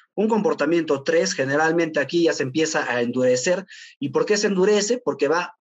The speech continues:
está previo a un comportamiento frágil. Un, algo duro, como una taza de vidrio, perdón, como una,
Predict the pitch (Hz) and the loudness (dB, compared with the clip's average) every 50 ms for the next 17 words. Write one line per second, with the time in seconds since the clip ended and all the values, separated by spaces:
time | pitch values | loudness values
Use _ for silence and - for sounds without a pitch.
0 | _ _ _ _ - 143 - - - 170 156 - - 214 233 220 202 202 185 170 | _ _ _ _ -4 -4 -4 -2 -2 -4 -4 -2 0 2 4 4 2 2 2 0
1 | 180 180 185 170 147 139 135 - - 135 151 165 160 147 127 131 - - 170 143 | 0 0 0 -2 -2 -2 -4 -2 0 0 0 0 0 0 -2 -2 0 -2 -2 -2
2 | - 117 107 107 - - - - - _ - 180 196 214 208 214 214 - - 175 | -4 -6 -10 -10 -10 -16 -20 -20 -18 _ -4 0 0 2 0 0 -4 -8 -4 -4
3 | 175 190 185 160 156 151 160 247 233 175 156 160 170 165 - - 147 156 175 185 | -2 -2 0 0 0 0 2 2 2 4 4 2 0 0 -2 -2 0 2 2 2
4 | 175 151 143 143 - 175 175 160 - - 165 165 160 147 135 131 127 170 202 190 | 2 0 -2 -2 -2 -2 -2 -2 -2 -2 -2 0 0 -2 -2 -2 -2 0 0 0
5 | 165 147 147 151 147 - 165 165 165 143 - 156 151 160 165 175 180 175 165 151 | 2 2 2 0 0 0 0 2 2 2 2 0 0 2 2 0 2 0 0 0
6 | 151 147 | -2 -2